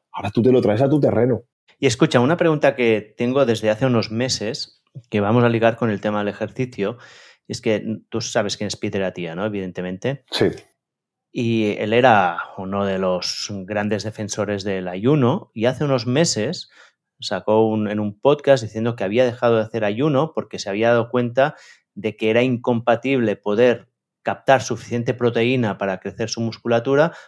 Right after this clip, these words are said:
Speaker 2: con comer solo una vez al día o dos veces al día, ¿no? Y que él priorizaba la creación de músculo como estrategia de longevidad y de salud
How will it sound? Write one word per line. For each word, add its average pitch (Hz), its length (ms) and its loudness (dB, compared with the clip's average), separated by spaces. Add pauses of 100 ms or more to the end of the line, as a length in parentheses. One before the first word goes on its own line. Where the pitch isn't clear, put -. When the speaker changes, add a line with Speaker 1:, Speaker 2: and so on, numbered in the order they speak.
(100)
Speaker 2:
con 120 200 -2
comer 113 380 0
solo 113 540 2
una 107 260 -2
vez 98 140 -4
al 95 160 -2
día 104 260 0
o 101 80 0
dos 92 220 -8
veces 98 260 -16
al 87 140 -12
día, 87 180 -14
¿no? 120 200 -6 (360)
Y 104 140 -10
que - 80 -4
él 107 120 -4
priorizaba 110 580 2
la 95 160 -4
creación 101 360 -8
de 107 60 -4
músculo 117 500 -4
como 98 240 -6
estrategia 95 540 -10
de 95 60 -8
longevidad 98 600 -2
y 95 80 -10
de 90 140 -8
salud 143 360 0